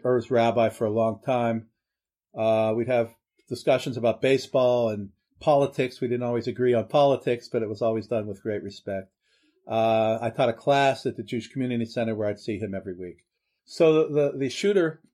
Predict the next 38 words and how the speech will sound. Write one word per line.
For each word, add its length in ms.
made 240
his 180
way 260
to 120
these 260
different 320
places 420
within 260
the 60
shul. 500
He 100
came 280
downstairs, 720
I 80
think. 320
He 300
probably 220
killed 180
a 40
few 160
people 260
in 40
the 60
hall, 240
came 220
downstairs, 760
shot 320
a 40
few 240
guys 340
who 80
were 260
in 180
the 60
kitchen 520
and 80
making 260
bagels. 520